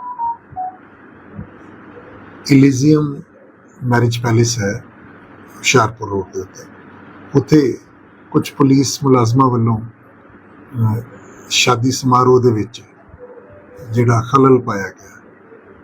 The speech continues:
ਜੋ ਇਸ ਸੰਬੰਧੀ, ਅਹ, ਮੁੱਖ ਅਫਸਰ ਥਾਣਾ ਵੱਲੋਂ ਇੱਕ ਲਿਖਤੀ ਰਿਪੋਰਟ ਜਿਹੜੀ ਹੈ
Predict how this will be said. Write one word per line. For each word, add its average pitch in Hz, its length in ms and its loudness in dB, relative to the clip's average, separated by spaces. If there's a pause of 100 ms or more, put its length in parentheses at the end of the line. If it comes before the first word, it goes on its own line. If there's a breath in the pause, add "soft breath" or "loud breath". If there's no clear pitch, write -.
(140)
ਜੋ 147 100 4
ਇਸ 160 200 2
ਸੰਬੰਧੀ, 151 500 2
ਅਹ, - 1000 -18
ਮੁੱਖ 127 260 -4
ਅਫਸਰ 131 240 -2
ਥਾਣਾ 123 320 0
ਵੱਲੋਂ 123 300 2
ਇੱਕ 117 160 -4
ਲਿਖਤੀ 123 340 0
ਰਿਪੋਰਟ 117 400 -4
ਜਿਹੜੀ 104 200 -6
ਹੈ - 240 -14